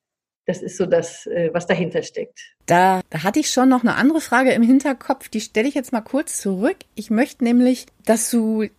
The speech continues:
Speaker 2: den Hörerinnen mal erklärst, was du eigentlich genau arbeitest. Weil wenn ich so Patent höre, dann denke ich immer so, ja,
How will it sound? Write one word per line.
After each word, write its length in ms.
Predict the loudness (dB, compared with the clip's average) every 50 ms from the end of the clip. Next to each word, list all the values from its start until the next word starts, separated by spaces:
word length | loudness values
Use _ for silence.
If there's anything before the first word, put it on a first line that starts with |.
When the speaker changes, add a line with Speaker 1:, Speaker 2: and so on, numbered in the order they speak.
| _ 0
Speaker 2:
den 360 | 0 2 2 2 0 0 -2 -6 -8
Hörerinnen 540 | -4 0 2 2 2 0 0 2 2 2 4
mal 120 | 2 0 -2
erklärst, 440 | -4 -4 -2 0 0 0 0 -4 -12 -12
was 340 | -8 -6 -4 -4 -4 -6
du 160 | -6 -4 -4 -2
eigentlich 380 | -2 0 0 -2 -2 -4 -6 -4
genau 340 | -2 0 0 0 0 -2 0
arbeitest. 720 | 0 2 2 4 4 4 2 2 0 -4 -6 -6 -6 -4 0
Weil 200 | 0 2 2 2
wenn 120 | 0 -2
ich 120 | -2 -2
so 100 | -4 -8
Patent 800 | -10 -8 -8 -8 -8 -8 _ -6 -2 0 2 2 2 0 0 -2 -2
höre, 220 | 0 0 0 0 0
dann 220 | 2 2 2 4
denke 240 | 4 4 4 4 2
ich 160 | -2 -4 -2
immer 240 | 0 2 2 2 2
so, 80 | 2 2
ja, 160 | 2 0 0